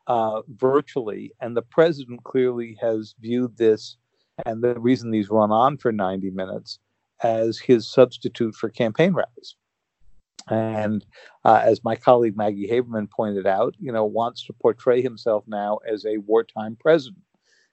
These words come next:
Now, to all of us, that raises the question, if you're a wartime president, why did you ignore all of the radar warnings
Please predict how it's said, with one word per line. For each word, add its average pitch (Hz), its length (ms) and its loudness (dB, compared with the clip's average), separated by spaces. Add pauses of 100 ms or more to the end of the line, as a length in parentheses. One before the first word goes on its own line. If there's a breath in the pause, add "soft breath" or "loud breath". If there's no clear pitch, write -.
Now, 120 120 0
to - 180 -10
all 180 320 6
of 135 140 0
us, 156 420 -2
that 139 240 -8
raises 131 420 -10
the 113 120 -12
question, 120 580 -2 (320)
if 127 160 -4
you're 131 180 2
a 123 60 0
wartime 131 520 -4
president, 127 560 -4
why 127 320 -2
did 131 180 -4
you 123 140 -2
ignore 117 440 2
all 123 340 0
of 117 120 -10
the 117 100 -2
radar 113 480 0
warnings 107 640 -10